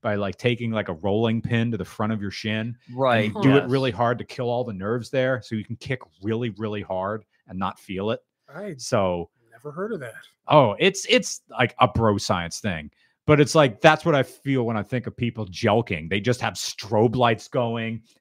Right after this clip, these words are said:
Speaker 1: and, like, uh, uh, what's, y-, you know death metal. Give me a, like, just a,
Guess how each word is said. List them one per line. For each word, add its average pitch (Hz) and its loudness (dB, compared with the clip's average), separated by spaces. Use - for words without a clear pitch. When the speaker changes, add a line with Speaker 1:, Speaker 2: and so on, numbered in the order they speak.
Speaker 1:
and, 113 0
like, 101 0
uh, 95 0
uh, 95 -4
what's, - -2
y-, 147 -8
you 202 4
know 196 6
death 107 -2
metal. 98 0
Give 202 0
me 254 0
a, 208 6
like, 139 2
just - -4
a, - -14